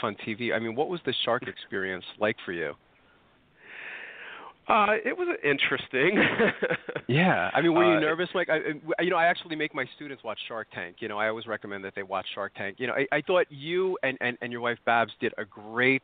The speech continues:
Speaker 1: it was a classic, um, elevator pitch. You know, how you came in, you were able to pitch this concept in sixty seconds, and, and you saw, like, their faces light up, you know, and I think they
Speaker 2: Yeah.
Speaker 1: got it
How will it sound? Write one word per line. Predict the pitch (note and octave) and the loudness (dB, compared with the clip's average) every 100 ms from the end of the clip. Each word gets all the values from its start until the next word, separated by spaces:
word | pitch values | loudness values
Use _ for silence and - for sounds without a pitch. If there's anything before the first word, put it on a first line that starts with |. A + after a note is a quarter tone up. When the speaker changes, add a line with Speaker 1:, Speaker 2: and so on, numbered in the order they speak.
| - | -4
Speaker 1:
it | A2+ A#2+ | -6 -4
was | B2 | -6
a | - | -8
classic, | - C3 C3 C#3+ - C3+ - - - - _ | -2 0 0 -2 -4 -4 -4 -12 -20 -20 _
um, | A2 G#2+ G#2 - | 0 0 -4 0
elevator | C3+ D3+ C3 A2+ G#2 _ | 2 2 2 0 -2 _
pitch. | - - - | -10 -8 -6
You | A2+ | -8
know, | B2 | -4
how | B2 | -2
you | B2+ A#2+ | -2 -4
came | - C3 C3 | -6 -4 -2
in, | B2 | -2
you | A#2 | -2
were | A#2 | -2
able | C3 C3 C3 | 0 -2 -4
to | C3 | -10
pitch | - D#3 - - - - - | -4 -2 -2 -6 -8 -12 -2
this | C3 - | -2 2
concept | C#3+ D#3 B2+ F#2+ | 4 4 2 -2
in | G#2 C#3+ | -6 -8
sixty | - B2+ - | -6 -4 0
seconds, | C3+ A2 F#2+ | 2 2 0
and, | G#2 | 0
and | B2 C3+ | 0 0
you | C3 - | -2 2
saw, | C#3+ D3 | 4 6
like, | C3+ B2 - | 6 2 0
their | A2 - | -4 -2
faces | B2 - G2+ F#2+ | -4 -4 -10 -6
light | G2 G2 | -4 0
up, | G#2+ F#2+ | 2 2
you | F#2 F#2+ | -2 -6
know, | F2+ | -4
and | G#2 A2+ | -4 -4
I | A2 | -6
think | C3+ B2+ | -6 -2
they | A#2 C#3+ | 0 4
Speaker 2:
Yeah. | C#3 | 6
Speaker 1:
got | C3+ A#2 G#2 | 6 6 2
it | E2+ | -4